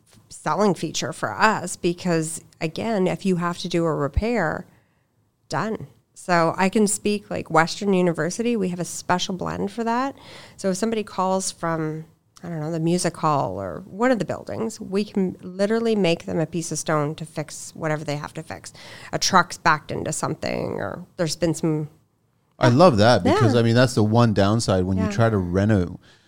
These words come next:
Speaker 2: you can get the best bricky to tooth
Speaker 1: Mm-hmm.
Speaker 2: and have a new opening or
Speaker 1: Yeah.
Speaker 2: have an extension, and you always try to figure out the best way that we can
Speaker 1: Yeah.
Speaker 2: do this, where we try to take it to a corner and we
Speaker 1: Yeah.
Speaker 2: start from scratch from the
Speaker 1: Yeah.
Speaker 2: corner, so then the new stuff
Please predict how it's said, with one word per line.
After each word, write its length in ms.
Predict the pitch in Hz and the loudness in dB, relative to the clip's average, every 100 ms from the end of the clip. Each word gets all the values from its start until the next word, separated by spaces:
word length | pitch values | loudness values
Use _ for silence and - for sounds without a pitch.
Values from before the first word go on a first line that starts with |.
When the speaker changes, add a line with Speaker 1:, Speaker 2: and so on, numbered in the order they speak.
| _ _ _ _ | _ _ _ _
Speaker 2:
you 140 | 117 | -6
can 160 | - 107 | -2 0
get 160 | 113 104 | 2 0
the 80 | |
best 340 | 90 127 135 - | 4 4 4 4
bricky 260 | 113 - 104 | 4 4 2
to 120 | 98 | 0
tooth 360 | - 104 160 | 2 6 6
Speaker 1:
Mm-hmm. 180 | 160 226 262 _ _ _ - | 4 0 -4 _ _ _ -2
Speaker 2:
and 160 | 95 98 | 2 4
have 240 | 101 101 | 4 6
a 40 | |
new 220 | 98 98 98 | 6 8 8
opening 540 | 104 131 147 165 180 | 6 4 4 4 0
or 120 | 107 95 | 0 2
Speaker 1:
Yeah. 40 | |
Speaker 2:
have 200 | 95 95 | 4 4
an 80 | 98 | 4
extension, 800 | 92 - - 98 - 147 170 202 - _ _ _ | 0 -2 -2 -2 0 2 2 -2 -8 _ _ _
and 140 | 95 98 | 0 4
you 160 | 104 | 6
always 180 | 104 107 | 6 4
try 200 | - 110 | 2 2
to 60 | 101 | 2
figure 280 | 113 98 | 0 2
out 160 | 98 95 | 2 0
the 60 | 90 | -4
best 320 | 101 101 - | -2 -2 0
way 100 | 98 | 0
that 160 | 92 | 0
we 80 | 90 | 0
can 140 | 98 85 | -2 -2
Speaker 1:
Yeah. 60 | |
Speaker 2:
do 140 | 107 113 | 0 2
this, 220 | 92 - | 0 0
where 100 | 90 | 0
we 180 | 90 85 | 0 -4
try 260 | - 107 | -2 0
to 80 | 90 | 0
take 240 | - 98 | 0 -2
it 80 | 90 | -2
to 100 | - | -6
a 60 | - | -8
corner 400 | - 117 107 98 | -2 2 4 2
and 60 | 87 | 2
we 60 | 87 | 0
Speaker 1:
Yeah. 60 | |
Speaker 2:
start 240 | - 90 - | 0 -2 -2
from 160 | 95 | -8
scratch 320 | - - 87 | -6 -6 -6
from 160 | - 82 | -4 -6
the 80 | - | -4
Speaker 1:
Yeah. 80 | 113 | 0
Speaker 2:
corner, 240 | 107 95 | 0 0
so 160 | - 92 | 0 0
then 120 | 90 | 0
the 80 | 90 | 2
new 280 | 98 117 | 4 4
stuff 520 | 117 - 87 85 - | 4 2 0 0 -8